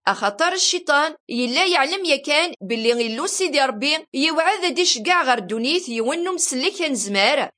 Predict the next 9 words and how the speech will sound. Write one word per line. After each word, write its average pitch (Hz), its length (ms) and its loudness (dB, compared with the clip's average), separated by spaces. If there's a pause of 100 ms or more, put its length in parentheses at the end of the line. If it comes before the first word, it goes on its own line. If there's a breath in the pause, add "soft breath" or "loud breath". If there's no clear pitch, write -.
أرادي 294 380 4
سلكن 339 460 -2
ثروة 320 640 0
آدم 277 480 0
سي 381 260 0
تزمرت 330 500 -2
ندنوف 277 540 -4
جهنم. 180 800 -2 (240)
الشيطان 262 580 0